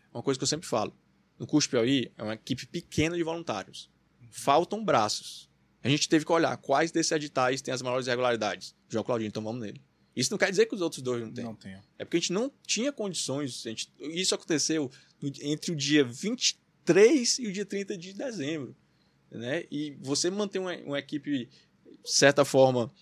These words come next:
Speaker 1: trabalhando
Speaker 2: Trabalhando
Speaker 1: nesses
Speaker 2: vinte e quatro
Speaker 1: dias
Speaker 2: horas.
Speaker 1: de forma voluntária,
Speaker 2: Uhum.
Speaker 1: né? É, é complicado. E a gente teve que escolher lá pra, pra conseguir. E outra,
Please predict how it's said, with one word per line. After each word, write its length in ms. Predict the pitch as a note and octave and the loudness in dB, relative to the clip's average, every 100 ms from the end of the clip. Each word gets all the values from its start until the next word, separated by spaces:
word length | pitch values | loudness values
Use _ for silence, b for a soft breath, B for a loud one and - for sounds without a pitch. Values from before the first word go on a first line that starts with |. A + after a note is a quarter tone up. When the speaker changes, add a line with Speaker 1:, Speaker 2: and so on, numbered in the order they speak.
| b b _ _ _ | b b _ _ _
Speaker 1:
trabalhando 320 | C3 C3 C#3 | 4 8 8
Speaker 2:
Trabalhando 200 | D3 D3 | 8 8
Speaker 1:
nesses 260 | C3+ B2+ E3 | 6 4 2
Speaker 2:
vinte 140 | C3+ | 2
e 20 | |
quatro 220 | C#3+ F3 B3 | 4 6 8
Speaker 1:
dias 100 | G3+ | 8
Speaker 2:
horas. 320 | C#3+ D#3+ D#3+ | 10 8 4
Speaker 1:
de 60 | |
forma 220 | C3 D#3+ D#3+ | 2 2 2
voluntária, 760 | D#3+ F3 D3 A#2+ C3+ G#3 G#3+ | 0 0 0 2 2 2 0
Speaker 2:
Uhum. 60 | C#3+ | 0
Speaker 1:
né? 380 | C#3 F#3+ G#3 C#3+ | 0 -2 -2 -4
É, 60 | F#3+ G#3+ | -6 -8
é 40 | |
complicado. 600 | G#3+ G#3+ B3+ D4 G#3 G3 | -10 -12 -8 -2 0 -2
E 40 | |
a 40 | D3+ | -4
gente 160 | F3+ | -4
teve 160 | - G#3 | 0 0
que 80 | A3 | 2
escolher 420 | - A#3+ A3+ D#4 | -2 2 2 4
lá 280 | A3+ D3 D3 | 4 4 4
pra, 260 | F3+ F3 | -2 -4
pra 220 | - F3+ E3+ | -4 -6 -4
conseguir. 360 | F#3+ B3 G3+ | -4 -4 -4
E 80 | G3+ | 4
outra, 320 | A#3+ G#3 A#2 | 4 4 0